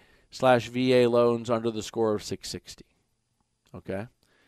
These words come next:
That is the dictate from the industry right now, is stop doing loans under a credit score of six sixty. That's about probably fifteen to twenty percent of the mortgages.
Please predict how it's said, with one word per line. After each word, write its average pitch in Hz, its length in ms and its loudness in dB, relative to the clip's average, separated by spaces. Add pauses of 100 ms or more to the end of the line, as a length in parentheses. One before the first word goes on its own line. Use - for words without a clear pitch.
(380)
That 120 240 4
is 131 440 2
the 120 280 0
dictate 123 540 -2
from 113 160 -2
the 113 140 -4
industry 113 440 -4
right 104 240 0
now, 107 280 -4
is 104 120 -4
stop 123 380 2
doing 127 300 -2
loans 123 400 2
under 117 240 0
a 107 60 -4
credit 117 280 -4
score 113 220 -4
of 104 80 -6
six - 240 -10
sixty. - 320 -8
That's 113 180 -4
about 127 460 4
probably 123 520 2
fifteen 123 440 -8
to 117 40 -8
twenty 117 220 -8
percent 107 320 -8
of 104 60 -6
the 104 80 -8
mortgages. 95 580 -10